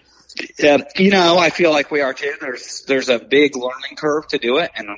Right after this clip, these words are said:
we've spent a lot of energy and effort. And, uh, I think in the hunting community, you know, people get it. We were named the best new product in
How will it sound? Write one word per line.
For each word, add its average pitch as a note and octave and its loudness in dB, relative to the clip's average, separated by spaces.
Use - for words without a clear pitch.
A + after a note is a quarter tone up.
we've A#2 -4
spent - -10
a A#2 -6
lot A2+ -2
of G#2+ -6
energy B2 -10
and A#2 -12
effort. E3 -6
And, A2+ -4
uh, G#2 -2
I G#2+ -6
think D3+ -6
in A#2+ -8
the G2 -8
hunting D#3+ -4
community, A2 -6
you G#2+ -8
know, A2 -8
people A#2+ -6
get G#2 0
it. A2+ -2
We G#2 0
were A2 0
named A#2+ -4
the G2+ -6
best G#2+ -4
new A2+ -12
product A2 -2
in - -14